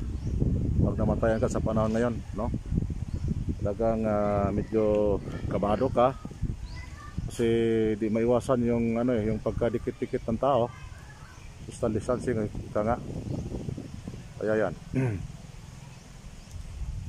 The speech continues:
Palibing na yan, guys. Ang iba, ang iba naming mga kamag-anak na doon sa labas.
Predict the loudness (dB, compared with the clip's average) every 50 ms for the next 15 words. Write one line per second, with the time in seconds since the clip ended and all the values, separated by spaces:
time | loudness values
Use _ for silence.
0 | -8 -8 -8 -8 -8 -8 -8 -10 -10 -10 -8 -8 -8 -6 0 2 2 4 4 4
1 | 4 4 4 6 4 4 4 4 2 2 0 -4 -12 -12 -10 -10 -8 -10 -10 -12
2 | -14 -14 -10 -10 -10 -10 -10 -14 -12 -10 -8 -8 -6 -6 -8 -8 -8 -8 -8 -6
3 | -6 -2 0 0 0 0 -2 -2 -2 0 0 -2 -2 -2 -4 -4 -6 -4 -4 -4
4 | -2 -2 -4 -2 -2 -2 -2 0 -2 0 0 0 -2 0 -2 -2 -2 -4 -4 0
5 | 0 2 2 2 0 0 -2 -2 0 2 2 4 4 4 2 2 2 4 6 6
6 | 6 6 4 2 2 0 2 2 4 2 4 4 6 6 6 6 6 6 4 4
7 | 4 4 4 2 2 0 2 4 4 4 4 4 4 2 2 2 2 2 4 4
8 | 4 4 4 4 2 2 2 2 2 2 0 0 -2 -10 -12 -10